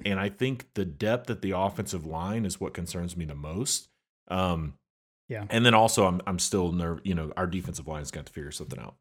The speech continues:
Speaker 1: Our defensive line is gonna have to figure out, can we, you know, i-, i-, i-, are we going to, you know, is Jordan Hall gonna step up? Um,
Speaker 2: Mm-hmm.
Speaker 1: is, is Stackhouse gonna be that guy? Warren Brinson gonna be that guy?
Speaker 2: Right.
Speaker 1: Um,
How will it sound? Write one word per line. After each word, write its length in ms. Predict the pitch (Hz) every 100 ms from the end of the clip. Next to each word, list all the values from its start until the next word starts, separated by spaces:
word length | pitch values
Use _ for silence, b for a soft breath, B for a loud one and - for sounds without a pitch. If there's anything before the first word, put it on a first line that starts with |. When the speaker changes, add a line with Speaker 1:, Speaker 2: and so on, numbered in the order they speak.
| -
Speaker 1:
Our 140 | 98
defensive 380 | 90 90 90 80
line 180 | 82 80
is 60 | 76
gonna 120 | 82
have 60 | 76
to 60 |
figure 240 | - 80 78
out, 160 | 69
can 140 | - 85
we, 280 | 80 82 - b b _ -
you 80 | 95
know, 140 | 82 -
i-, 140 | 95 -
i-, 140 | 98 -
i-, 140 | - -
are 140 | 98
we 140 | 95 95
going 420 | 87 90 98 95
to, 440 | - 90 87 82 -
you 100 | 95
know, 60 | 78
is 120 | -
Jordan 300 | 98 90 80
Hall 240 | - 90
gonna 180 | 90 92
step 400 | 90 - 90 -
up? 300 | 87 82 - -
Um, 120 | 82
Speaker 2:
Mm-hmm. 300 | 110 113 110
Speaker 1:
is, 220 | 87 -
is 140 | 92 -
Stackhouse 600 | - 95 92 98 87 -
gonna 160 | 90
be 140 | 82 82
that 200 | 82 -
guy? 360 | 82 82 85
Warren 340 | 82 87 85 80
Brinson 360 | 87 82 92
gonna 140 | 82 80
be 120 | 82
that 200 | 80 80
guy? 380 | 82 80 78 80 -
Speaker 2:
Right. 300 | 113 107 98
Speaker 1:
Um, 380 | 90 87 80